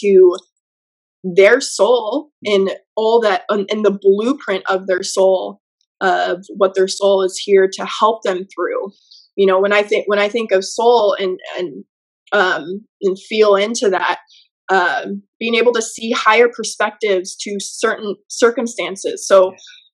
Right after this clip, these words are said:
Speaker 1: soul is all about victor from victim,
Speaker 2: Mm.
Speaker 1: you know, helping transcend victim. Like, why is this happening to me? Or, like, blame and shame and guilt and all these lower frequencies, being able to see the higher perspective and how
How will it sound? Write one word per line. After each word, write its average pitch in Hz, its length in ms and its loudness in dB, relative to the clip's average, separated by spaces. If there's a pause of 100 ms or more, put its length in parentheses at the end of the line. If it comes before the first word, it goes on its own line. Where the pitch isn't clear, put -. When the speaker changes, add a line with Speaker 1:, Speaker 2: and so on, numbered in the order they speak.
(280)
Speaker 1:
soul 254 240 6
is 208 140 -4
all 214 260 -4
about 196 440 0 (280)
victor 147 560 -10 (420)
from 196 200 -4
victim, 214 420 -8
Speaker 2:
Mm. 202 100 -20 (100)
Speaker 1:
you 196 100 -10
know, 190 60 -4
helping 220 760 -2 (220)
transcend 208 720 -4 (100)
victim. 196 640 0 (480)
Like, 185 300 -2
why 196 220 2
is 202 120 -2
this 196 160 -4
happening 208 420 -6
to 208 160 -10
me? 208 300 2
Or, 185 340 0
like, 147 140 -8 (140)
blame 214 340 -4
and 185 140 -8
shame 202 400 -2
and 180 180 -12
guilt 202 300 4
and 190 160 -6
all 202 200 4
these 196 220 0
lower 190 300 0
frequencies, 254 600 -4
being 208 140 -4
able 208 240 2
to 196 140 2
see 220 240 -4
the 202 80 4
higher 196 400 2 (100)
perspective 196 640 -4
and 185 160 -8
how 190 160 -4